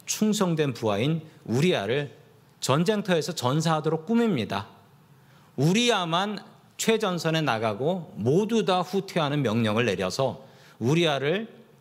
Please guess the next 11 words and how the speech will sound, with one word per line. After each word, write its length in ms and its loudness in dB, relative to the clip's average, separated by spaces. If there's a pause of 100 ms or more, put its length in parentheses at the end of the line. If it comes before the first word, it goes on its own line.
살해합니다. 1040 -4 (880)
아주 260 -2
교활한 460 2
죄였죠. 420 -6 (1000)
하나님께서는 680 0
다윗의 420 0
죄 240 0
때문에 720 -2
다윗의 400 0
집을 440 -2 (280)
벌하셨습니다. 1080 -2